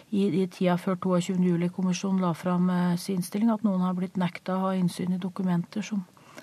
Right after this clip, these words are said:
eh, vedrørte saken, eh, annet enn det som var av da i prosess, og at man, eh,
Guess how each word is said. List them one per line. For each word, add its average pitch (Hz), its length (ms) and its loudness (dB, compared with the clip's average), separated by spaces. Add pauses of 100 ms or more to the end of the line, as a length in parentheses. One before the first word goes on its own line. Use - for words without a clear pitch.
(260)
eh, 190 280 -2
vedrørte 185 460 0
saken, 285 540 -4
eh, 247 600 2 (240)
annet 220 200 2
enn 208 160 4
det 185 80 2
som 214 180 4
var 165 240 4
av 180 220 4
da 170 180 4
i 175 80 0
prosess, 285 520 -2
og 277 160 2
at - 120 -18
man, 247 280 6 (220)
eh, 233 280 4